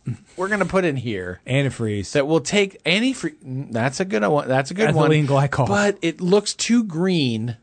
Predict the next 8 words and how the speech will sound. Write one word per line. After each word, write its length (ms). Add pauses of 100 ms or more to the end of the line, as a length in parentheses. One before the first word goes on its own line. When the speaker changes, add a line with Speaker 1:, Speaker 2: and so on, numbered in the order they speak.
Speaker 2:
<laughs> 60 (640)
Speaker 1:
It 140
needs 340
to 100
look 220
dirtier. 580 (380)
Speaker 2:
Mm. 120
Speaker 1:
Well, 200